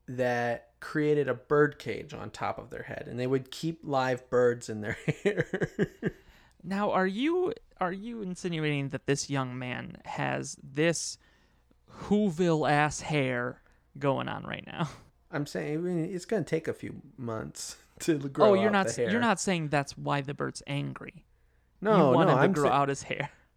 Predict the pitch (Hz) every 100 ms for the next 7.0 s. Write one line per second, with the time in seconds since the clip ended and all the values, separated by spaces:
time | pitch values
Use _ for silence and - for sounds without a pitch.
0 | _ 135 160 180 240 - 277 185 117 90
1 | 113 - _ _ - 151 135 143 139 -
2 | 131 131 123 - - _ _ _ 143 135
3 | 170 214 214 214 202 - 190 202 214 104
4 | - - - _ _ _ _ _ - 113
5 | 107 117 269 - _ _ _ 143 160 156
6 | 131 - 196 208 - - 98 101 -